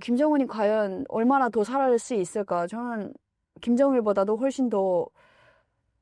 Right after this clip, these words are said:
어, 오래 살진 못할 거다라고 생각을 하거든요. 그래서 갑자기 김정은이 죽게 된다면 김주애에 대한 그, 김주애로 가는 어떤 세습 구도는 좀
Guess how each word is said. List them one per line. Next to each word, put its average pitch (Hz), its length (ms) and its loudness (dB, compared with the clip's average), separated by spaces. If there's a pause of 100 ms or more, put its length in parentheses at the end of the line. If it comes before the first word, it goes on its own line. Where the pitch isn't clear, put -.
어, 196 640 -14
오래 233 240 2
살진 269 320 2
못할 220 240 0
거다라고 220 380 2
생각을 254 460 0
하거든요. 214 600 -6
그래서 - 120 -18
갑자기 277 420 -2
김정은이 240 720 2
죽게 226 300 0
된다면 185 720 -2 (320)
김주애에 262 540 2
대한 226 600 -2
그, 180 760 -4
김주애로 240 500 2
가는 214 340 -6 (200)
어떤 208 220 -8
세습 294 360 -8
구도는 208 400 -2
좀 220 220 -2